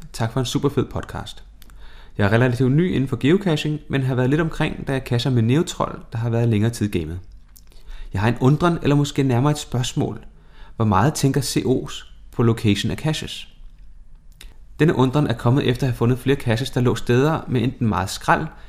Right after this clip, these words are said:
eller hvor der var rigeligt med efterladenskaber, forhåbentlig fra hunden. Jeg nyder et cache i såvel byer som i naturen, så det er ikke fordi, jeg synes, caches kun hører til i den grønne skove. Men jeg har svært ved at se, hvorfor man lægger en cache i en busk fyldt med skrald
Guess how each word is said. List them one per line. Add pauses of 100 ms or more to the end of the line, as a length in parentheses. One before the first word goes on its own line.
(140)
eller
hvor
der
var
rigeligt
med
efterladenskaber, (160)
forhåbentlig
fra
hunden. (1200)
Jeg
nyder
et
cache
i
såvel (120)
byer
som
i
naturen, (240)
så
det
er
ikke
fordi,
jeg
synes,
caches
kun
hører
til
i
den
grønne
skove. (540)
Men
jeg
har
svært
ved
at
se,
hvorfor
man
lægger
en
cache
i
en
busk
fyldt
med
skrald